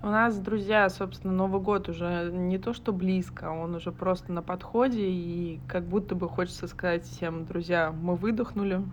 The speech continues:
мы смогли его завершить», потому что весь месяц все были в дедлайнах, в каких-то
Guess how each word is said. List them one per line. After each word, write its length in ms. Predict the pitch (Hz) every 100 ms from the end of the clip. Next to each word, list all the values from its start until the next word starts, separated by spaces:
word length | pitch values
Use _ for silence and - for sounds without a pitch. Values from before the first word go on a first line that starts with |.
| -
мы 120 | 180
смогли 400 | 175 175 175 208
его 200 | 240 214
завершить», 560 | 196 196 196 - 196 185
потому 400 | - 160 156 156
что 260 | - -
весь 360 | 156 156 170 -
месяц 420 | 175 165 - 156
все 160 | - 165
были 180 | 165 156
в 100 | 160
дедлайнах, 580 | 165 170 220 262 214
в 40 | -
каких-то 680 | 180 - 175 - 160 147